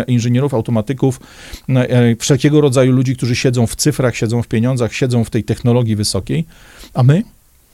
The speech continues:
A my kształcimy życiowe pierdoły i osoby, które są nieprzystosowane do samodzielnego życia, nieprzystosowane do samodzielnej pracy,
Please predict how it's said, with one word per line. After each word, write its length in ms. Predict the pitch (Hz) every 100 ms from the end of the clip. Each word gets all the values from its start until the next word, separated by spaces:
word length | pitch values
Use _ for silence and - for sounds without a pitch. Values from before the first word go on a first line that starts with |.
| _ _ _ -
A 60 | 131
my 100 | 151
kształcimy 460 | - 160 147 160 156
życiowe 360 | 135 - 139
pierdoły 560 | 139 127 127 120 143 156
i 40 |
osoby, 300 | 131 - 131
które 180 | 123 131
są 140 | - 123
nieprzystosowane 880 | 131 147 160 156 - - 120 131 127
do 80 |
samodzielnego 640 | 120 120 117 123 110 110 104
życia, 380 | 98 104 143 139
nieprzystosowane 720 | 127 - 117 156 - 117 123
do 80 | 113
samodzielnej 600 | - 113 104 113 110 107
pracy, 440 | - 101 101 135